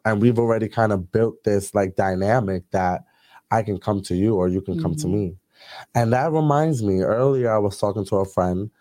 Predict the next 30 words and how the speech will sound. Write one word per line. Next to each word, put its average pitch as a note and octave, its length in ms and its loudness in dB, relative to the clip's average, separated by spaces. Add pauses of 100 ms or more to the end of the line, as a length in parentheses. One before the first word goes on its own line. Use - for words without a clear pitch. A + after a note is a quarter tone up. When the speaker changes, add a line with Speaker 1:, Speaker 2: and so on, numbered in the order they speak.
(460)
Speaker 1:
and G2+ 420 2
pretty C3 220 0
much B2 260 0
just - 240 -2
explaining G2+ 540 -2
to G2 100 -4
this F#2+ 200 -2
friend G#2 380 -2
how, F#2 280 0
like, F2+ 380 -2 (760)
you A2+ 120 2
know, F#2 400 0 (340)
I've A#2 640 2 (580)
poured A#2 380 0
into A2 260 0
other A2 220 2
people. A#2 640 -2 (760)
And F#2 680 0 (480)
for G#2 280 2
me, G#2 280 2
I G#2 80 2
think G#2+ 220 -2
I'm G#2+ 180 0
just G2 220 -2
at G2 120 0
a F#2+ 60 2
place G2 440 0
where F#2+ 200 2
it's F#2 160 -6
like, F2+ 320 0